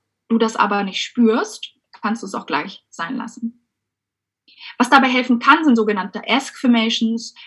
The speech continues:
Das, äh, hilft dabei, das Ego so ein bisschen zu pampern, sage ich jetzt mal, um es nicht ganz so laut werden zu lassen. Mm, das heißt also, dass du nicht dein System vor vollendete Tatsachen stellst,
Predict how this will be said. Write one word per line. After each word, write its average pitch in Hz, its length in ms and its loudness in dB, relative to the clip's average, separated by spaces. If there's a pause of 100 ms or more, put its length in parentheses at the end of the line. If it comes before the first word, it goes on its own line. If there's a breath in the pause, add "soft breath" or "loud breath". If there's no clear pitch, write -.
(160 loud breath)
Das, 196 220 -2
äh, - 140 -2
hilft 254 540 2
dabei, 185 340 -2
das - 280 -6
Ego 240 280 2
so 214 160 4
ein 208 100 0
bisschen 226 400 2
zu - 160 -12
pampern, 220 500 -2
sage 190 180 2
ich 196 60 -4
jetzt 190 200 -6
mal, 175 220 2
um 175 80 -10
es 185 140 -10
nicht 196 160 -8
ganz 208 180 0
so 208 60 -6
laut 196 240 -2
werden 190 220 -6
zu - 100 -12
lassen. 190 320 -8 (540 loud breath)
Mm, 190 260 -6 (120)
das 196 160 -8
heißt 190 220 2
also, 196 160 0
dass 196 220 -8
du 208 100 -6
nicht 214 440 -2 (1040)
dein 190 180 0
System 214 400 0
vor 214 120 -2
vollendete 190 600 -4
Tatsachen 226 720 4
stellst, 208 520 -4